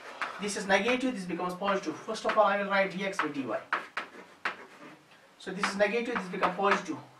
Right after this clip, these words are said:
This is here, uh, one divided by one plus of y square is as it is. This is one plus of y square as it is. This is x here. I can write x here. So this is here quantity. This one quantity.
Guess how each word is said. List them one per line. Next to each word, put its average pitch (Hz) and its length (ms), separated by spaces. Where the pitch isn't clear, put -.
This 165 160
is 190 180
here, 190 360
uh, 170 260
one 208 300
divided 156 360
by 202 140
one 151 240
plus 151 220
of 165 160
y 135 180
square - 320
is 143 140
as 165 260
it - 180
is. - 200
This 139 140
is - 60
one 160 180
plus 156 220
of 151 160
y 147 120
square - 420
as 143 140
it - 80
is. 113 180
This 156 180
is 160 100
x - 320
here. 123 140
I 160 120
can 175 120
write 175 220
x 185 240
here. 226 160
So 165 200
this 202 260
is 196 80
here 175 180
quantity. 170 560
This 156 140
one - 120
quantity. 190 460